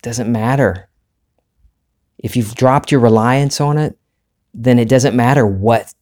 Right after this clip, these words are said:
the news updates say. It doesn't matter what they, the experts say about the economy. Doesn't mean that you won't thrive, because now you know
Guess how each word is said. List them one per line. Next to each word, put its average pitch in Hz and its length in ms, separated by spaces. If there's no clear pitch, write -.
the 110 100
news 107 300
updates 95 460
say. 92 380
It 95 80
doesn't 113 260
matter 117 280
what 107 300
they, 104 320
the 104 200
experts - 440
say 113 180
about 104 240
the 107 120
economy. 101 760
Doesn't 120 400
mean 123 260
that 98 120
you 110 160
won't 101 260
thrive, 98 680
because 104 260
now 117 280
you 110 180
know 107 540